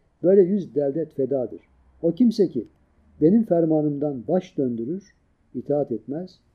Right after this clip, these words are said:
benim cehennemimde kalır. Suale cevaba gerek kalmaksızın cehennemi maliki onu çağırır. Ruhların bu dünyaya gelmesindeki hikmetli sır budur.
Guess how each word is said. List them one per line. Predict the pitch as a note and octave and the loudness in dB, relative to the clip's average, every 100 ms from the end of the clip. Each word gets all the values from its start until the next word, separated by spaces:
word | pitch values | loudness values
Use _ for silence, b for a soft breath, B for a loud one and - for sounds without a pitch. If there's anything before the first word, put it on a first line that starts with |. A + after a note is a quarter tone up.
| _ _ - | _ _ -4
benim | C#3+ D3 | -2 -2
cehennemimde | C3 C3+ B2+ A#2+ A#2 A2 | -4 -4 -4 -6 -8 -10
kalır. | - F2+ _ _ _ _ _ _ _ _ _ _ _ _ _ _ _ _ _ _ | -10 -16 _ _ _ _ _ _ _ _ _ _ _ _ _ _ _ _ _ _
Suale | - F#3+ A#3 A#3+ | 0 4 6 4
cevaba | F#3+ G#3+ G3+ G3+ | 4 4 4 2
gerek | F#3+ D#3+ F3 E3+ | -2 -2 -4 -6
kalmaksızın | D3+ D#3 D3 C3 - A2 D#3 A3+ A#3+ _ _ _ _ _ _ _ _ _ _ _ | -4 -4 -4 -8 -10 -6 -4 -4 -6 _ _ _ _ _ _ _ _ _ _ _
cehennemi | D3 D#3+ F3 F#3 | 0 2 2 0
maliki | G3 E3+ D3+ C#3+ F3 | 2 2 0 0 -2
onu | C#3+ C3+ | -2 -4
çağırır. | C3+ A#2 A2 G2 G2+ - - - - - - - - | -4 -6 -8 -14 -20 -20 -20 -20 -20 -20 -20 -10 -2
Ruhların | D3 D#3+ F#3+ A3+ A#2 - _ _ _ _ _ | 0 6 6 6 2 -10 _ _ _ _ _
bu | C4 A3 | 2 4
dünyaya | G#3 E3+ D3+ C#3 | 4 4 4 4
gelmesindeki | A#2+ C3 C3+ C3+ - D3+ D#3 D#3 | 2 0 0 -4 -6 -6 -4 -6
hikmetli | D#3 D#3+ D3+ E3 - C#3 F#3 | -4 -4 -4 -6 -10 -6 -6
sır | - F#3 C#3+ | -2 -4 0
budur. | D3+ G#2+ - | -2 -4 -12